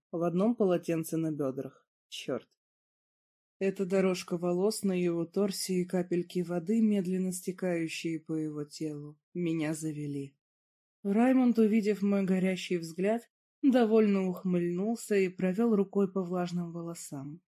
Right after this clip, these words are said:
Этот жест был очень сексуальным, и он знал это. Если бы не клуб, я б трахнула этого парня прямо сейчас.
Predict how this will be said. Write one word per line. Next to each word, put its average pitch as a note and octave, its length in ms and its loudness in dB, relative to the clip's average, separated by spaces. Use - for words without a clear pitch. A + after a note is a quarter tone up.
Этот A#3 360 0
жест G3+ 380 0
был F3+ 340 0
очень E3 400 -4
сексуальным, C#3 960 -8
и A#3 140 2
он F3+ 260 2
знал D#3+ 400 -6
это. E3+ 320 -16
Если F#3+ 420 0
бы F3 160 -2
не F3 140 0
клуб, G#3 340 -2
я G#3+ 240 4
б - 60 -16
трахнула G3+ 560 0
этого E3 340 -4
парня F#3+ 360 0
прямо G#3+ 380 -2
сейчас. D3+ 680 -10